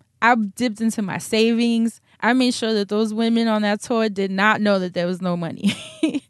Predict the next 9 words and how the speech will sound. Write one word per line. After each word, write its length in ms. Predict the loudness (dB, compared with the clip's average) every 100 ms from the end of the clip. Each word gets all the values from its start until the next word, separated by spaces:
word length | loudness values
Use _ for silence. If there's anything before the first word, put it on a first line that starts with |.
| _ _ _ _ _ _ _ 2
All 180 | 4 6
I 100 | 6
knew 280 | 4 2 4
was 180 | 2 2
that 200 | 0 2
I 80 | 2
had 220 | 2 0
to 100 | -2
provide 680 | -2 0 2 4 4 2